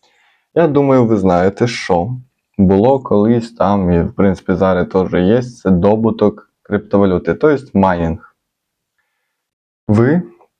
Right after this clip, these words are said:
могли б купляти там процесори, відеокарти, ну, типа, я, я просто не сильно шарю в цьому майнінгу. Ну, коротше, ви купляєте штуку, якусь системку, і вона вам добуває криптовалюти, в блоки якісь, коротше, ну,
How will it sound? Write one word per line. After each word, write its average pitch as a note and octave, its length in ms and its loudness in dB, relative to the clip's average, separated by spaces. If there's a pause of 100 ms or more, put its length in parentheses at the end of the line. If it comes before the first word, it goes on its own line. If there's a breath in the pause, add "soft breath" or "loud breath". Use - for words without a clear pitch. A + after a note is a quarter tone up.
(140)
могли G2 260 4
б F2+ 80 -6
купляти F#2 380 0
там F2+ 140 -4
процесори, A2 580 2
відеокарти, G#2 720 0
ну, F2+ 140 0
типа, G2 240 -4
я, F#2 260 -2
я G2 100 2
просто F#2+ 300 -4
не G2+ 100 2
сильно G2 220 0
шарю F#2+ 320 -4
в F2+ 40 -6
цьому G2 220 0
майнінгу. F2 460 -2 (100)
Ну, G#2 140 2
коротше, G2+ 320 -2
ви G#2 120 4
купляєте F#2 680 0 (1120)
штуку, G#3 340 2
якусь D3 380 0
системку, B2+ 680 0 (1120)
і A#2+ 120 2
вона G#2+ 260 2
вам G2 200 2
добуває F#2 560 0 (500)
криптовалюти, C3 720 0
в G2+ 120 2
блоки B2 480 0
якісь, A2+ 320 0
коротше, G#2 340 0
ну, F#2+ 140 0